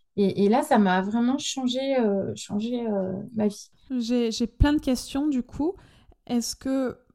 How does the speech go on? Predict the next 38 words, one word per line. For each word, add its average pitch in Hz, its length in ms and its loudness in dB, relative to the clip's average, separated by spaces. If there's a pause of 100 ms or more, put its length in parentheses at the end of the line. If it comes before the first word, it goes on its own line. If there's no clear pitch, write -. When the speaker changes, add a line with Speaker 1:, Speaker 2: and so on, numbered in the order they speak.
(140)
Speaker 2:
bon, 220 160 -4
toi, 262 160 0
c'était 247 260 -4
il 220 40 -4
y 214 40 0
a 214 80 -2
quelque 214 300 -4
temps, 285 260 0
mais 302 200 0
est-ce 240 180 0
qu'aujourd'hui, 240 760 0 (100)
on 226 140 -2
donne 247 240 0
le 233 160 2
choix 277 300 0
aux 262 80 4
patients 262 560 -2 (500)
du, 208 300 -6
du 214 160 -4
rythme, 262 460 -2
euh, 208 440 -4
des 208 160 -4
dialyses 226 680 -2
et 220 140 -2
de 220 200 2
s'ils 254 540 -2
préfèrent 240 460 2
faire 208 200 -6
la 202 100 -2
dialyse 202 340 -2
en 202 140 -2
centre 285 440 -6
ou 233 140 -2
à 220 60 0
domicile ? 208 580 -6
Speaker 1:
Alors 208 280 2
aujourd'hui, 254 540 0 (360)
oui, 254 260 -2